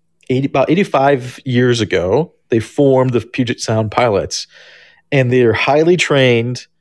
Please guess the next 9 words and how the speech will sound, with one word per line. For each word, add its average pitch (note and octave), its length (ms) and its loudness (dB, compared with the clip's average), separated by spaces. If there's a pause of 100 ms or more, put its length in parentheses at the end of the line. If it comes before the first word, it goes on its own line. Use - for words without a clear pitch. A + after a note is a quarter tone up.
(600)
a G#2 60 -10
highly C3+ 420 0
skilled C3+ 580 0
elite B2+ 320 0
force B2+ 520 0
of B2 120 0
senior E3+ 540 0
<laughs> D3+ 240 0
mariners C3+ 800 0